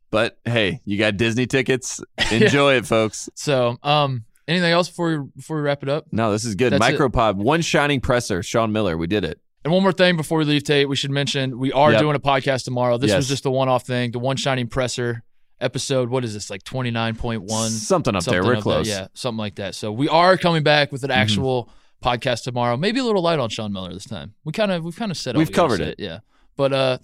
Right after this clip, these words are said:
Speaker 2: we'll talk about all the fun stuff going on. The Big Ten tournament is going on. It
Speaker 1: Your
Speaker 2: is going on.
Speaker 1: tournament.
Speaker 2: It is,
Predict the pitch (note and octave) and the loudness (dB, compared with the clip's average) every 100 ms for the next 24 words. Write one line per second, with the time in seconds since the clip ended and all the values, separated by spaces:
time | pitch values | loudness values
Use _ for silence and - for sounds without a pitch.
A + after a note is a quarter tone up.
0 | - _ _ - F#3 B3 G3+ F#3 E3 D3 | -16 _ _ -10 0 2 4 4 4 2
1 | C3 C#3 B2+ - B2 B2 A#2+ A#2 A#2 D3 | 0 -2 -2 -4 -4 -2 -2 -2 -2 -2
2 | D3 D3 C#3 C3 C3 A#2+ B2 A#2+ A#2+ A#2+ | -2 -4 -2 -2 -2 -4 -4 -2 -2 0
3 | F#3+ A#3 A3 G#3 G3+ D3+ D#3 A3 F#3+ | 2 4 4 4 4 4 4 2 0